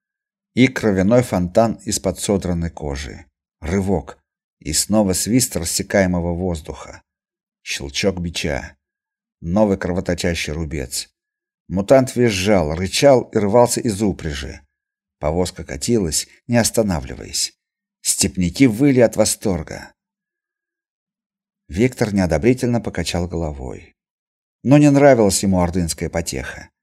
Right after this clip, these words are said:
Не понимал он её. «Зачем всё это?» спросил Виктор у Бацицега. «Не проще ли просто убить тварь?»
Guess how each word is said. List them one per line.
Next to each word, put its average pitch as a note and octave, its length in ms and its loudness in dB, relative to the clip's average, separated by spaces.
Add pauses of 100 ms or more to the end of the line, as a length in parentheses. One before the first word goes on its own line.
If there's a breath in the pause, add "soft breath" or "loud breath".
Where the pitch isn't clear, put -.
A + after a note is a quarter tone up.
(280)
Не E2+ 160 -4
понимал G#2 500 -2
он C#2+ 80 -4
её. C#2 460 -8 (960)
«Зачем F#2 540 -2
всё - 180 -6
это?» A#1+ 420 -8 (280)
спросил F#2+ 480 -4
Виктор G#2+ 420 -2
у G#2+ 80 -4
Бацицега. - 800 -4 (440)
«Не D3 120 2
проще C#3+ 380 2
ли B2 80 2
просто B2 380 2
убить A#2 360 2
тварь?» - 360 -14